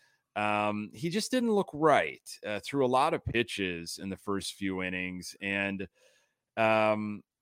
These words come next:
<sighs> the little nubber, little dribbler in between home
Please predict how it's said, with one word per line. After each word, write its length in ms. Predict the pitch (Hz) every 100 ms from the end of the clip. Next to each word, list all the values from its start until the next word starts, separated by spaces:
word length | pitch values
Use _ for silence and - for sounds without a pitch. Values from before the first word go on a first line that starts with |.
| -
<sighs> 680 | - - - - - _ 113
the 140 | 123
little 280 | 127 160 180
nubber, 540 | 160 156 151 170 165 139
little 220 | 160 165
dribbler 680 | 110 135 160 156 160 165 135
in 100 | 135
between 540 | 139 - 151 147 143
home 720 | 123 131 139 147 160 165 165